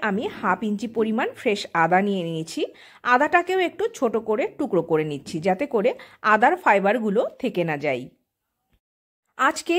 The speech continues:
এই ধনেপাতার চাটনিটা আমি কোনো রকম পেঁয়াজ রসুন ছাড়াই নিরামিষভাবে তৈরি করব, যাতে বাড়ির সকলেই এই চাটনিটা খেতে পারেন।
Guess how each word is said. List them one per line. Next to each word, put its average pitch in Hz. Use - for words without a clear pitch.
এই 240
ধনেপাতার 226
চাটনিটা 202
আমি 202
কোনো 202
রকম 196
পেঁয়াজ 202
রসুন 196
ছাড়াই 208
নিরামিষভাবে 233
তৈরি 175
করব, 151
যাতে 254
বাড়ির 196
সকলেই 196
এই 208
চাটনিটা 185
খেতে -
পারেন। 151